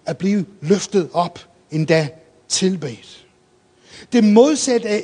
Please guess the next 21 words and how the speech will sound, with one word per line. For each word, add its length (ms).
ego 500
er 140
ydmyghed, 640
og 140
Det 180
Gamle 340
Testament 640
og 120
Nye 240
Testament 540
er 100
fyldt 580
med 220
referencer 600
til 160
at 200
leve 460
ydmygt. 640
I 100
Mikes 460
bog, 460